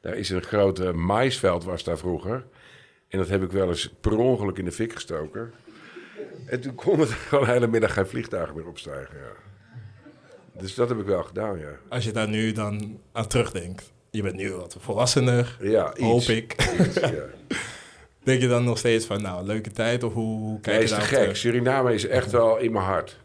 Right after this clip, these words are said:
Speaker 2: Ja?
Speaker 1: Ja. Dus ik ga er nog steeds ieder jaar naartoe.
Speaker 2: Spreek je dan Guido ook nog, of dat niet per se?
Speaker 1: Guido, nee,
Speaker 2: Guido.
Speaker 1: nee, nee, nee, nee. Dat is al, weet je, kijk,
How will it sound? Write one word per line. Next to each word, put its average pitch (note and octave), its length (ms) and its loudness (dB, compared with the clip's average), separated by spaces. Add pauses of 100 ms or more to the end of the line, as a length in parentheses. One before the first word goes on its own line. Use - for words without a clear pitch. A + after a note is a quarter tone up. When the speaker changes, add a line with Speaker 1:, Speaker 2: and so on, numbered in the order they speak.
Speaker 2:
Ja? A2 220 -4 (280)
Speaker 1:
Ja. G2+ 300 -2 (600)
Dus F2 100 -14
ik F#2+ 60 -10
ga A2 120 2
er G#2 60 2
nog G2+ 140 0
steeds F#2+ 240 2
ieder F#2 200 -6
jaar D#2+ 160 -4
naartoe. F#2 320 -8 (120)
Speaker 2:
Spreek A2 300 -4
je A#2 60 -2
dan G#2+ 300 -2
Guido A2 280 -4
ook B2+ 120 -2
nog, F#3+ 240 -4
of B2+ 100 -8
dat A2 140 -8
niet G#2 120 -8
per G2 100 -14
se? F#2 200 -12
Speaker 1:
Guido, C3 320 2
nee, G#2 200 2
Speaker 2:
Guido. F#2 200 -4
Speaker 1:
nee, E2 160 -2
nee, D2+ 80 -6
nee, C2+ 420 -12
nee. C2+ 300 -14 (120)
Dat E2+ 200 -6
is F2+ 100 -4
al, E2+ 220 -4
weet F#2 200 -2
je, - 60 -16
kijk, G#2+ 260 2